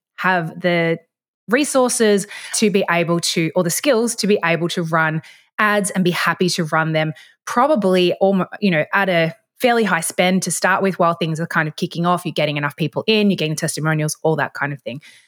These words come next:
So that might sound a bit counterintuitive, but if, you know, particularly if you're building up something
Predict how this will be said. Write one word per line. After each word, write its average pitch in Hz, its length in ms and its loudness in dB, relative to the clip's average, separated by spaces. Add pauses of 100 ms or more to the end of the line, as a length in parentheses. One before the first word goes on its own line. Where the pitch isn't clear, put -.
(260)
So 247 80 4
that 269 160 0
might 294 160 0
sound 226 220 2
a - 20 2
bit 190 160 0
counterintuitive, 226 960 2 (260)
but 214 160 2
if, 240 140 -2
you 214 80 4
know, 170 260 2
particularly 233 360 0
if 175 60 -2
you're 185 120 4
building 175 320 2
up - 100 -2
something 180 580 0